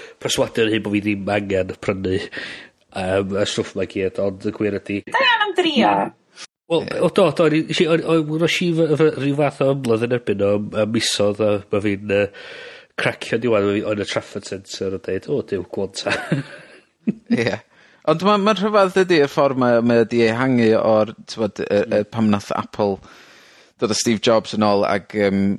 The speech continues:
Speaker 4: ryddhau'r iPod, a wedyn
Speaker 1: Mm.
Speaker 4: nath hwnna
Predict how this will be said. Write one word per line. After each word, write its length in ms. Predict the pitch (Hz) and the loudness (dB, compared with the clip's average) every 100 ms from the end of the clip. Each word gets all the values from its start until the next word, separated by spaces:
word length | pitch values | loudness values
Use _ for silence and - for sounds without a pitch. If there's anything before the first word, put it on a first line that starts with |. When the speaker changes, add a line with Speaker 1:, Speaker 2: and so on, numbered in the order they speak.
| - | -6
Speaker 4:
ryddhau'r 560 | 113 110 117 110 104 - | -6 -4 0 0 0 0
iPod, 680 | 127 123 - - 101 95 - | -2 -2 -6 -2 -2 -2 -14
a 160 | - 101 | -10 -6
wedyn 240 | 98 117 | -2 0
Speaker 1:
Mm. 60 | 98 | -2
Speaker 4:
nath 120 | - | 0
hwnna 280 | 113 107 | 0 2